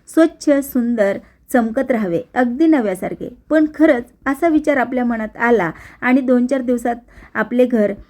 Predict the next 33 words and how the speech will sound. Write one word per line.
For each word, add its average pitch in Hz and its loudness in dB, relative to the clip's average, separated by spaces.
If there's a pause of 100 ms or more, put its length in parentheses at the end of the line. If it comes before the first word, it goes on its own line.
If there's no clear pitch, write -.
(180)
आणि 220 -2
घराचा 220 -2
कोपरा 220 -2
ना 220 -6
कोपरा 220 -6
स्वच्छ 254 -2
होतो 277 2
का? 208 -6 (440)
आणि 269 4
जेव्हा 311 4
आपण 262 -4 (120)
अशी 247 -6
साफसफाई 233 -4 (380)
क-, - -18
चालू 214 2
करतो, 214 -4 (240)
तेव्हा 294 4 (100)
इतके 311 -2
काम 330 0
निघते 247 -2
की 208 -10
आपल्याला 220 -6 (120)
थकवा 226 -4
आल्याशिवाय 202 -4
राहत 254 -2
नाही. 185 -4 (400)
आणि 254 2
या 285 4
दिवसांमध्ये 240 -4 (520)
चिडचिड, 269 0 (240)
ताणतणाव 220 -4
देखील 214 -6
होतो. - -6